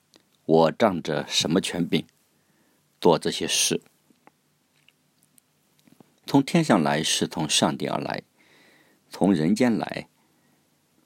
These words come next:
是只从人而来。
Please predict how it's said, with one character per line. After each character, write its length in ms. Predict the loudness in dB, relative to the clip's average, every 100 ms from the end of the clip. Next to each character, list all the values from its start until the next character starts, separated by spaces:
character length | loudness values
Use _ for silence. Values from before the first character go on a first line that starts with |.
| _ _ _
是 320 | -4 0 -2 0
只 160 | -2 -2
从 260 | -4 -4 -2
人 460 | -4 -6 -4 -4 -4 _ _ _
而 120 | -8
来。 260 | -6 -10